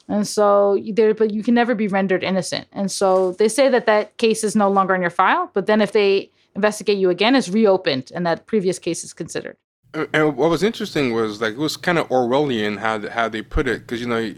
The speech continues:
Speaker 2: uh, you point out that there's two outcomes, but the two outcomes are evidence was found, so they found evidence, or,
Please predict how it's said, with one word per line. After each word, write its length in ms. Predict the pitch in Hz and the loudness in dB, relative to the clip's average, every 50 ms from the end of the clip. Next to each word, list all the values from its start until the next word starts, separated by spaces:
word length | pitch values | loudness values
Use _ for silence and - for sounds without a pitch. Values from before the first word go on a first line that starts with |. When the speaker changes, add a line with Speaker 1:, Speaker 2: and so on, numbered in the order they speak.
| - _ - | -14 _ -6
Speaker 2:
uh, 340 | 110 113 110 110 107 107 - | -4 -2 -2 -2 -4 -4 -6
you 100 | 120 135 | -8 -12
point 340 | - - - 147 135 131 127 | -8 -4 -2 -2 0 0 0
out 260 | 127 120 107 - - | 0 -2 -2 -4 -4
that 280 | 120 120 113 - - - | -4 -2 -2 -4 -6 -6
there's 140 | 127 117 - | -8 -6 -6
two 240 | - - 180 143 | -4 -2 0 2
outcomes, 600 | 113 135 151 - - - 120 110 107 107 107 104 110 | 2 2 0 0 -2 -2 -2 -2 -2 -2 -6 -10 -10
but 260 | 101 104 117 117 - | -6 -4 -4 -4 -4
the 80 | 113 98 | -6 -6
two 220 | - - 135 127 | -2 0 2 2
outcomes 440 | 131 139 135 - 127 113 107 101 104 | 2 0 0 -2 -4 -4 -4 -2 0
are 280 | 107 104 104 104 101 - - - | 0 2 2 0 -2 -6 -4 -2
evidence 400 | 139 151 156 160 165 190 190 - | 0 0 0 0 0 -2 -2 -2
was 120 | 185 170 - | -4 -4 -4
found, 340 | - - 101 101 110 110 | -4 -2 -2 -2 -2 -2
so 60 | 120 110 | -4 -6
they 80 | 113 | -4
found 280 | - - 147 143 143 - | -2 -2 0 0 0 -2
evidence, 560 | 117 156 151 131 117 107 104 104 104 - - _ _ _ - | -2 -2 -2 -2 -2 -2 -2 -4 -6 -10 -14 _ _ _ -6
or, 400 | - 123 127 127 127 123 120 113 | -2 0 2 2 2 0 0 -4